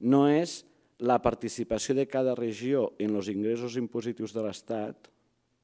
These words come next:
sinó la població. Com Catalunya paga un percentatge dels ingressos estatals més alt que la seva població,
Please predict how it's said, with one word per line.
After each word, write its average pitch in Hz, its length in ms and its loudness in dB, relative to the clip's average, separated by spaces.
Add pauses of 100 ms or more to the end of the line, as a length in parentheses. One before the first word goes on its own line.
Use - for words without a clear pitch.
(1800)
sinó 113 280 0
la 120 120 4
població. 92 600 -2 (1080)
Com 117 240 -2
Catalunya 123 640 -2 (880)
paga 131 240 4
un 127 80 0
percentatge 117 720 -2
dels 107 240 -6
ingressos 101 420 -6
estatals 92 760 -14 (1120)
més 120 260 2
alt 117 300 2
que 95 100 -10
la 85 120 -10
seva 104 200 -8
població, 104 680 -2